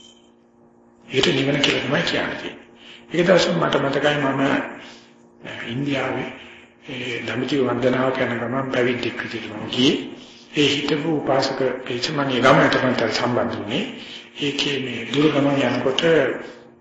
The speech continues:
මයික් එකක් දාලා දෙනවා බණ කියන්න. මට කිව්වා මේ බණ කියන්න කියලා මයික් එක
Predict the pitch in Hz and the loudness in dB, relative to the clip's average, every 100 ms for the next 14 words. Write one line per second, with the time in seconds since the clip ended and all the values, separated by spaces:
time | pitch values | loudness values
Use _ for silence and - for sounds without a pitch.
0 | - - 123 131 135 117 117 113 117 117 | -20 -4 -2 0 0 0 0 -2 -4 -4
1 | 123 - - 113 123 113 95 90 - - | -6 -6 -6 -6 -6 -8 -12 -14 -20 -20
2 | _ _ - _ _ _ _ _ 131 139 | _ _ -20 _ _ _ _ _ -4 -2
3 | 127 127 139 143 139 120 117 120 131 131 | -2 2 6 6 6 2 0 2 0 0
4 | 131 117 117 143 127 120 123 147 151 | -2 -2 -4 -4 -2 -2 -2 -6 -6